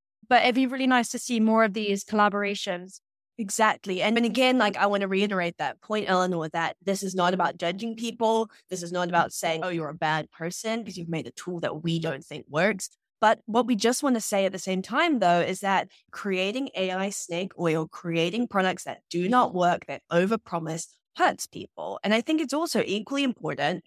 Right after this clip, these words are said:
Speaker 2: that we make that clear. And I think that's why we're so passionate about this topic, is not because we want people to go <laughs> home at the day feeling bad about themselves, but because we think there are serious ramifications for individuals, but also more broadly for our societies if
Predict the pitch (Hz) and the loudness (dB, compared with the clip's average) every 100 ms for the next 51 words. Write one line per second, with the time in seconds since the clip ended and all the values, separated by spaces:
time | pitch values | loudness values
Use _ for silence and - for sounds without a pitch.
0 | _ - 175 190 196 185 - 214 - - | _ -2 -2 0 0 -2 -2 -2 -2 -4
1 | 370 185 135 143 170 196 170 175 - 170 | -2 -2 -4 -4 -4 -4 0 0 -2 0
2 | 170 180 - 190 185 175 240 330 180 156 | 2 2 -2 -4 -2 -2 -2 -2 -2 -2
3 | 170 - 170 - 269 - 160 - 147 170 | -2 -2 -6 -2 -2 0 -6 -4 -6 -2
4 | 175 - 190 190 175 175 - 175 175 175 | -2 -2 -4 -4 -4 -6 -4 2 2 2
5 | 180 175 196 175 220 196 202 202 262 - | -2 0 2 4 2 2 -2 -2 -2 -2
6 | 185 208 214 240 302 196 135 135 156 - | 0 2 2 2 -2 -2 -6 -6 -10 -4
7 | 110 123 190 - _ - 208 208 - 214 | 0 0 -2 -8 _ -2 -2 0 -4 -4
8 | 220 226 202 214 208 220 220 - 247 277 | -4 -4 2 6 6 6 2 -4 -4 -4
9 | 269 214 185 - 170 175 170 147 156 - | -2 -2 -2 -4 -8 -6 -4 -6 -6 -12
10 | 151 139 196 226 247 233 233 202 202 208 | -12 -2 0 2 2 0 -2 -6 -4 0
11 | 185 180 _ _ _ 175 180 175 180 294 | 0 0 _ _ _ 0 2 2 2 -2
12 | 262 165 - 165 185 - 220 247 170 156 | -2 -4 -2 -4 -4 -4 -2 0 -2 -4
13 | - 190 | -4 -6